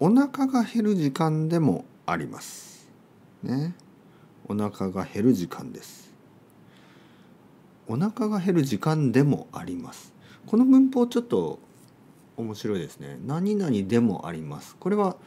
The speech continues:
まあ、ちょっと、うーん、そういう時間でもあります。そういう時間です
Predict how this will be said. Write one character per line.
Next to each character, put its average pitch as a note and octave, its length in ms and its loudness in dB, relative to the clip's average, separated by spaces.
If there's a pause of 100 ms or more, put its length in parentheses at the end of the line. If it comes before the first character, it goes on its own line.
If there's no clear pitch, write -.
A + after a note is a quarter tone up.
(640)
ま E4+ 40 -6
あ、 - 20 -8
ち - 140 -2
ょ B4 60 -2
っ - 60 -18
と、 G#2+ 380 2 (1120)
う F#3 60 0
ー G3 580 2
ん、 - 40 -14 (260)
そ G#3+ 220 4
う A#3 40 6
い A3 140 4
う G3+ 60 6
時 E3 140 0
間 E3+ 280 2
で E3 100 4
も G2 160 2
あ C#3+ 60 -6
り C#3+ 80 -8
ま C3+ 160 -14
す。 - 120 -18
そ E3+ 120 2
う F3+ 60 6
い F3 100 6
う - 20 6
時 D3 140 2
間 D#3+ 320 4
で F3+ 160 8
す - 200 -10